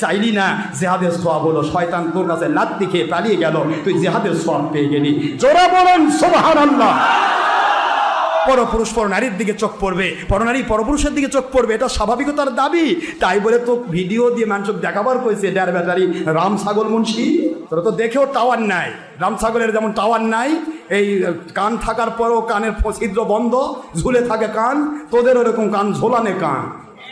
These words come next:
তোরা জেনে শুনে বুঝে শুনে মিথ্যা ফতোয়া দিস নিজের দলীয় স্বার্থে, ব্যক্তি স্বার্থে। দেখা হবে কিয়ামতের দিন আল্লাহ পাকের কাছে, তোরা কয় নম্বর গোলামাই সুন, ইনশাআল্লাহ দেখা হবে।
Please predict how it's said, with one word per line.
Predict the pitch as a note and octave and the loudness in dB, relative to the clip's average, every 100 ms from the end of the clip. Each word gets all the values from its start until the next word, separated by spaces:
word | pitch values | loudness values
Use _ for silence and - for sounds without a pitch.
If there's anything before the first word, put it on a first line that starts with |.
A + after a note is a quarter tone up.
| - - - - - - | -20 -20 -20 -20 -12 -4
তোরা | F#3+ | -2
জেনে | E3 A#3 C4+ | 0 0 0
শুনে | - A#3+ | 0 -2
বুঝে | F#3 A3 G#3+ | -2 -2 -2
শুনে | G3+ G3 | -2 -2
মিথ্যা | G3+ G3+ G3+ | -4 -4 -2
ফতোয়া | F#3 F#3+ F3 | -2 -2 -2
দিস | F3 | -2
নিজের | E3+ F3 D3+ | 0 -2 0
দলীয় | F#3+ G3 | 0 0
স্বার্থে, | - E3+ - | -2 -4 -4
ব্যক্তি | E3 E3 E3 | -4 -2 -4
স্বার্থে। | D#3 D3+ - D3+ B2+ - - - | -4 -6 -4 -4 -4 -8 -16 -6
দেখা | E3 F3 | -4 -2
হবে | E3 D#3+ E3 | 0 0 0
কিয়ামতের | E3+ D#3+ D#3+ D#3+ - | 0 0 0 -2 0
দিন | E3 | 0
আল্লাহ | D#3 D#3 D3+ | 2 2 0
পাকের | D3+ D3 C#3 | 0 -2 -4
কাছে, | C3+ C3+ C#3 - - - | -4 -4 -4 -4 -6 -4
তোরা | D3+ | -2
কয় | D#3 F3+ G#3 | 0 0 2
নম্বর | F#3+ F3 E3 | 2 2 0
গোলামাই | D#3+ D#3 D3+ C#3+ | 0 0 0 0
সুন, | C#3+ C#3+ D#3 C#3 B2 - | -2 0 2 2 0 -2
ইনশাআল্লাহ | C#3+ C#3+ C3+ A#2 A#2 - | 0 2 2 -2 0 0
দেখা | - A2 | -2 -2
হবে। | - - | -4 -6